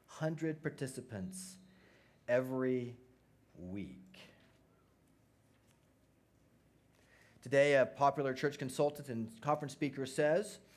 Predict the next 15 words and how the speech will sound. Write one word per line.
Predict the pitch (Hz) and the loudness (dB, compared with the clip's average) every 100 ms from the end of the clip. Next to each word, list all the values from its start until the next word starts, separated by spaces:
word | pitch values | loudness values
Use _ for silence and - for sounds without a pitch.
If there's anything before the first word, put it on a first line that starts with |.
| - - - | -20 -20 -2
quote, | 180 185 214 | 6 6 6
"Unless | 160 156 170 165 | 4 4 4 2
the | 160 | -4
church | - 190 185 | 0 0 2
in | 180 | 2
North | 165 160 | 2 2
America | 151 156 165 175 175 | 2 4 4 2 0
makes | 151 143 147 - - - - 120 | 2 0 -2 -8 -14 -20 -18 -2
big | 120 175 160 | 2 2 0
changes | - 185 175 147 131 117 - | 0 2 2 0 -2 -2 -6
and | 139 123 | -8 -8
fast, | - - 151 131 101 90 - - - - - - - | -6 0 2 2 -2 -8 -16 -20 -20 -20 -20 -16 0
we | 139 | 4
are | 147 | 4
facing | 147 - 147 143 - 147 139 131 | 4 2 2 0 -4 -4 -4 -6